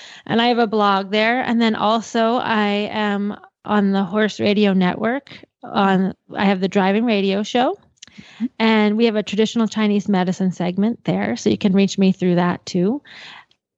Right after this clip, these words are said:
Speaker 2: Well, thank you.
Speaker 1: And on Facebook.
Speaker 2: And Facebook too. Good. Yeah. And she's got such a pretty hat in all her photos. You'll have to see that. Go on.
Speaker 1: <laughs> Well,
Speaker 2: See
Speaker 1: you know,
Speaker 2: that?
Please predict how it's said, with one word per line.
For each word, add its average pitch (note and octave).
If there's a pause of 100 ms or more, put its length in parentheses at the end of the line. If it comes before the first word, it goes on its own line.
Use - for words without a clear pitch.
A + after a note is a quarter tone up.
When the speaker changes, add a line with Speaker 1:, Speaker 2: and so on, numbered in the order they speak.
(200)
Speaker 2:
Well, C4
thank D4
you. C#4
Speaker 1:
And G#3+
on A3
Facebook. - (500)
Speaker 2:
And C4+
Facebook -
too. G#4+ (140)
Good. E4+
Yeah. B3+
And F#3
she's G3
got -
such -
a A3
pretty G#3
hat D#3+
in D#3+
all D#3
her F3+
photos. D3+
You'll D#3
have D#3
to D#3+
see D3
that. -
Go D#3
on. E3
Speaker 1:
<laughs> D4+
Well, B3+
Speaker 2:
See -
Speaker 1:
you A#3+
know, B4
Speaker 2:
that? B4